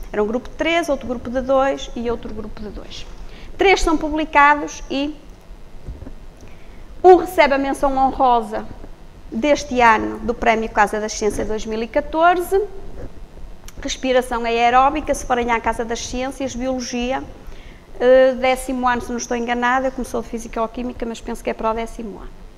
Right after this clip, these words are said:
E o prémio de extinção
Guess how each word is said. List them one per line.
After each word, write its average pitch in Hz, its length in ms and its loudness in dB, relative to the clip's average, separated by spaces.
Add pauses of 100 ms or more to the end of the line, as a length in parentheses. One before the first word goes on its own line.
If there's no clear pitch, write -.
(1200)
E 311 340 2 (840)
o 302 80 2
prémio 294 320 6
de 277 80 0
extinção 277 720 2